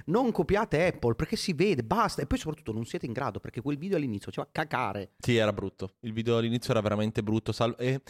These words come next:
Speaker 2: ho notato che tante musiche sono proprio stile Apple, hanno
Speaker 1: No, no, ma era anche il modo in cui parlava la voce sotto, era proprio
Speaker 2: Sì, sì,
Speaker 1: quella,
Speaker 2: sì.
Speaker 1: secondo me hanno preso la stessa persona, secondo me.
Speaker 2: <laughs>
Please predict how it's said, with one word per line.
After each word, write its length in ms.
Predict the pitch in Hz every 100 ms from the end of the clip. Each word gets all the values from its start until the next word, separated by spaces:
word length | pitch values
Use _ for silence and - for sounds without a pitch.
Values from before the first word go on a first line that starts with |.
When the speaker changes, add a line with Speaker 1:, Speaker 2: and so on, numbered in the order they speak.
| - _
Speaker 2:
ho 100 | 151
notato 220 | 175 214
che 140 | 185 -
tante 320 | 190 214 165
musiche 420 | 117 117 147 185
sono 180 | - 117
proprio 280 | 113 107 117
stile 500 | - - 107 98 95
Apple, 380 | _ 113 123
hanno 200 | 123 104
Speaker 1:
No, 60 | 131
no, 100 | 180
ma 120 | 139
era 100 | 127
anche 200 | 147 151
il 60 | 143
modo 200 | 156 151
in 80 | 135
cui 140 | 139
parlava 360 | 139 135 139 135
la 80 |
voce 240 | 131 139 147
sotto, 380 | 120 123 113 107
era 140 | 123
proprio 260 | 156 - 127
Speaker 2:
Sì, 100 | 110
sì, 60 |
Speaker 1:
quella, 240 | 139 165 151
Speaker 2:
sì. 60 |
Speaker 1:
secondo 280 | 107 - 156
me 60 | 196
hanno 100 | 180
preso 200 | 135 139
la 100 | 127
stessa 560 | - - 202 190 180
persona, 440 | 147 127 135 104 104
secondo 240 | 101 95
me. 120 | 98
Speaker 2:
<laughs> 60 | 92